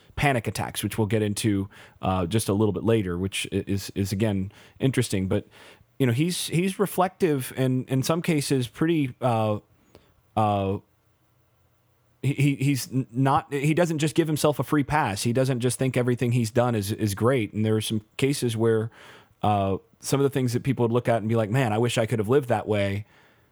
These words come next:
He goes, "Eh, well, you know, actually there were downsides to it," which is, is interesting to see him so candid and ref-, and reflective about some of those, those aspects of his life.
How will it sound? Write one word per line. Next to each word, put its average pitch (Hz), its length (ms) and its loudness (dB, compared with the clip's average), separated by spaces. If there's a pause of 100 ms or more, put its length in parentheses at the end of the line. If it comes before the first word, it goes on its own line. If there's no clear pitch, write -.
(100)
He 113 100 -12
goes, 127 420 0
"Eh, - 280 -8
well, 185 320 -2
you 147 100 -2
know, 156 140 0
actually 160 280 -2
there 147 120 2
were 131 120 0
downsides 123 640 -2
to 80 160 -2
it," 62 80 -6
which 110 160 -2
is, 117 180 -2
is 120 140 -2
interesting 139 440 -2
to 101 60 -2
see 120 180 0
him 113 320 0 (280)
so 117 640 2 (460)
candid 131 420 0
and 95 100 -2
ref-, 107 220 -4
and 104 140 0
reflective 107 500 0
about 104 300 0
some 104 180 0
of 98 60 -2
those, 95 320 -2
those 101 200 -2
aspects 101 380 -2
of 98 80 -4
his 95 100 -4
life. 98 380 -4